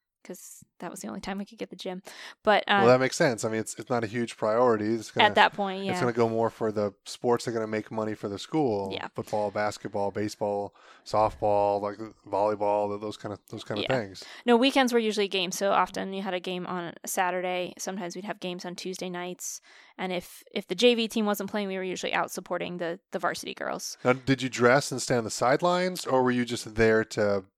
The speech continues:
Speaker 1: Some
Speaker 2: be
Speaker 1: of,
Speaker 2: supportive?
Speaker 1: some of them did. I never dressed for varsity.
Speaker 2: Okay.
Speaker 1: Um, I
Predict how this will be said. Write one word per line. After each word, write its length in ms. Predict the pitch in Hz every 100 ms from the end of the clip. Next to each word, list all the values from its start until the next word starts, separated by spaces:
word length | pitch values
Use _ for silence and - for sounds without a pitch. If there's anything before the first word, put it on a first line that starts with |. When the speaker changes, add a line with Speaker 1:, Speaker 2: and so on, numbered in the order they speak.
| -
Speaker 1:
Some 320 | - - 320 311
Speaker 2:
be 60 |
Speaker 1:
of, 100 | 320
Speaker 2:
supportive? 360 | 302 - - 107
Speaker 1:
some 160 | 277
of 80 | 294
them 180 | 311 302
did. 280 | 294 277 277
I 200 | - 226
never 260 | 233 214 208
dressed 320 | 190 185 -
for 160 | 175
varsity. 520 | 175 - - - - 202
Speaker 2:
Okay. 320 | 117 117 101 -
Speaker 1:
Um, 400 | 196 180 185 202 _ _ _ _ _ _ _ - -
I 300 | 214 214